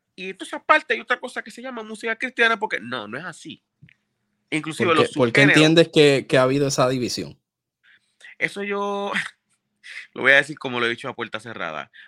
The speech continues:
Speaker 1: Alguien se le, se le prendió la bombilla y dijo, "¿Sabes qué? Vamos a llamarle a esto música cristiana".
Speaker 2: <laughs>
Speaker 1: Música cristiana, y ya. Entonces, lo irónico del caso es, le llamamos música cristiana, la industria nos pone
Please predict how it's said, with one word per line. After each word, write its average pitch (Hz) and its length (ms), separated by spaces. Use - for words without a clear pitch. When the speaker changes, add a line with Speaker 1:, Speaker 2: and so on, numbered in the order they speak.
Speaker 1:
Alguien 185 340
se 170 160
le, 147 180
se 123 180
le 120 80
prendió 117 260
la 151 60
bombilla 170 320
y 151 40
dijo, 147 220
"¿Sabes 185 340
qué? 202 100
Vamos 196 240
a 190 60
llamarle 160 320
a 147 40
esto - 180
música 151 380
cristiana". 135 540
Speaker 2:
<laughs> - 1160
Speaker 1:
Música 226 320
cristiana, 123 580
y 143 140
ya. 175 300
Entonces, 196 340
lo 170 80
irónico 190 340
del 233 120
caso 240 320
es, 185 160
le 123 120
llamamos 147 340
música 220 360
cristiana, 156 560
la 117 160
industria 131 580
nos 127 160
pone 180 400